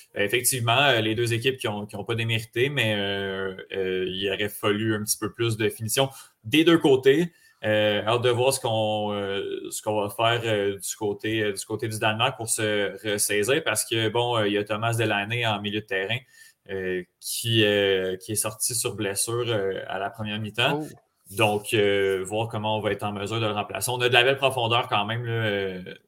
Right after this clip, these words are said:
Speaker 1: en milieu de terrain pour, euh, je pense à Christian, euh, Norgard. C'est pas exactement la même position, là, mais si on veut mettre du muscle dans notre milieu de terrain, là, le joueur de Brentford, euh, peut, euh, peut assurément, assurément être un, un bon atout. Euh, puis du côté de la Tunisie, ben,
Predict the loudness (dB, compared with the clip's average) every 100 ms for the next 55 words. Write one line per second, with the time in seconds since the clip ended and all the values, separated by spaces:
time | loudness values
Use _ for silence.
0 | -12 -8 -4 -6 -4 -4 -4 -6 -6 -8
1 | -8 -10 -14 -20 -20 -6 -2 -2 -2 -4
2 | -2 -2 -2 -2 -4 -4 -4 -4 4 4
3 | 4 0 -14 -20 -20 -18 -4 0 2 4
4 | 4 4 2 0 2 4 4 4 4 4
5 | 2 2 2 2 0 -2 -4 -4 -2 -4
6 | -2 -2 -2 -4 -4 -2 0 0 0 -2
7 | -4 -2 -2 -2 0 0 0 0 0 0
8 | 0 -4 -4 -4 0 0 -2 -4 -2 2
9 | 2 -2 -4 -8 -10 -16 _ -8 -8 -6
10 | -6 -6 -4 -2 0 2 6 6 4 0
11 | 0 0 2 6 4 6 4 4 -2 -14
12 | -12 2 4 4 2 0 2 6 8 6
13 | 4 2 2 2 4 6 4